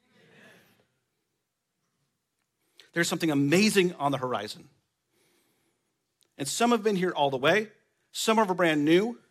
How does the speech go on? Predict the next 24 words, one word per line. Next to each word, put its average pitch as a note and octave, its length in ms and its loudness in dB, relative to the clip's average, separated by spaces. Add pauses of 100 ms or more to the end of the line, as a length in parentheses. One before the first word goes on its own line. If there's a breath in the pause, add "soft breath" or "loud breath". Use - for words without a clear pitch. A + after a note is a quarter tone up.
(440 soft breath)
Some A#3 240 0
have A3 100 0
been F3+ 140 0
hesitant, F#3 460 -6
and C#3+ 120 -6
some G#3 400 -4
are C#3 80 -8
just E3+ 240 -8
a D#3 40 -8
little F3+ 440 -4 (320)
unsure. G3 580 2 (220 loud breath)
But D3 100 -6
friends, A3 380 -2
there's E3+ 160 0
something D#3+ 260 -2
amazing F3+ 600 2
on D#3 100 0
the C#3 60 -10
horizon. B2 500 -6 (1200)
And D3 180 -6
be F3 240 -6 (140)
overjoyous G3 840 -6
in C3+ 140 -8
that. - 360 -12